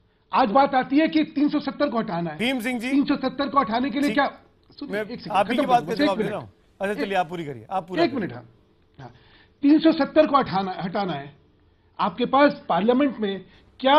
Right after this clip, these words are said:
Speaker 1: आपको जनादेश पूरा मिला? राज्यसभा में आपके छियालीस सद-, सदस्य हैं, दो तिहाई आपको बहुमत चाहिए, आपके पास है क्या? लोकसभा में आपके पास दो, दो तिहाई बहु-, बहुमत है क्या?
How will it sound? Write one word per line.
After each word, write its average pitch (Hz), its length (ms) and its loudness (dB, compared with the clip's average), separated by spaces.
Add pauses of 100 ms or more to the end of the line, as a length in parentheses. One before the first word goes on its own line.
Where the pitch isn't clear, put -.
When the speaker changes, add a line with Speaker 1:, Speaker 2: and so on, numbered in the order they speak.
Speaker 1:
आपको 214 480 -4
जनादेश 208 440 -4
पूरा 254 240 -4
मिला? 269 220 2 (760)
राज्यसभा 269 480 2
में 285 120 2
आपके 285 260 0
छियालीस 262 400 -2
सद-, 202 160 -8
सदस्य 175 380 -12
हैं, 311 120 -20 (540)
दो 226 100 -4
तिहाई 233 280 0
आपको 262 240 2
बहुमत 214 360 -2
चाहिए, 240 240 -10
आपके 220 200 -8
पास 202 220 -10
है 285 80 -4
क्या? 143 220 -12 (440)
लोकसभा 262 320 2
में 269 120 2
आपके 269 180 -4
पास 262 140 -2
दो, 254 180 -4
दो 226 160 -6
तिहाई 262 260 -2
बहु-, 240 240 -4
बहुमत 254 300 -2
है 269 60 -4
क्या? 143 200 -12